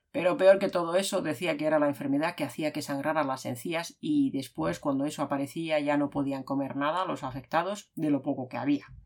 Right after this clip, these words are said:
Y acababan muriendo. Es frecuente atribuir al médico naval escocés James Lind,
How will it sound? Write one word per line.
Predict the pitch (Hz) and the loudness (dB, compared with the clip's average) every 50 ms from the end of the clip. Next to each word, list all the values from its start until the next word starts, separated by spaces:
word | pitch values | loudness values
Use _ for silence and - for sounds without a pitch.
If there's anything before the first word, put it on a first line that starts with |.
| _ _ _ _ _ - _ | _ _ _ _ _ -16 _
Y | - 185 | 0 2
acababan | 175 147 139 135 123 120 117 117 | 2 4 4 2 2 0 -2 -4
muriendo. | 120 120 120 120 120 113 - - _ _ _ _ _ _ - - - _ _ _ _ _ _ _ _ _ _ _ _ _ _ _ _ _ - | -4 -6 -6 -6 -6 -8 -10 -16 _ _ _ _ _ _ -20 -20 -20 _ _ _ _ _ _ _ _ _ _ _ _ _ _ _ _ _ -2
Es | - 220 - | -2 0 0
frecuente | - 262 233 - 202 202 202 208 208 208 202 202 196 - - | 2 0 0 2 0 0 2 2 0 2 2 2 0 0 0
atribuir | - 151 - - 151 143 170 185 185 | -2 -2 -2 -2 -2 -2 -2 0 0
al | 165 151 | 0 0
médico | 165 170 175 175 - 165 | -2 -2 -2 -4 -4 -4
naval | 151 151 151 156 156 | -2 -2 0 -2 -2
escocés | 151 - - - - - 180 190 190 - - - | -4 -6 -8 -10 -8 -8 -8 -8 -8 -8 -10 -10
James | 143 151 160 160 147 143 127 | -8 -6 -4 -4 -4 -6 -4
Lind, | 139 143 165 196 214 | -2 -2 -2 -2 -4